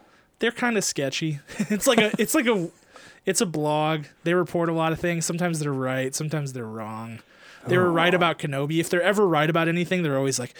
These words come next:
Speaker 1: "We were right about this, we were right about this, we were right." <laughs> Anyway, they had a post the other day saying that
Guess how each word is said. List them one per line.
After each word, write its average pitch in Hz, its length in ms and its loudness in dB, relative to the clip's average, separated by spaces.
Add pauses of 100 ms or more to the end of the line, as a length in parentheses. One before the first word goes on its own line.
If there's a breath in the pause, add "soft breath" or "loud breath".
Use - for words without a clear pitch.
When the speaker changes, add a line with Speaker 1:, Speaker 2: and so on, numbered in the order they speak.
(220 loud breath)
Speaker 1:
"We 233 140 2
were 226 120 4
right 214 200 2
about 196 240 2
this, 190 220 2
we 208 100 2
were 190 80 6
right 190 200 4
about 175 200 2
this, 175 180 -2
we 185 120 4
were 180 60 2
right." 135 260 0 (180)
<laughs> - 200 -14
Anyway, 151 360 -2 (1300 soft breath)
they 185 180 0
had 190 140 2
a 180 40 -2
post 165 320 -4
the 156 60 -2
other 147 140 -2
day 143 160 -2
saying 143 380 -4
that 131 240 -8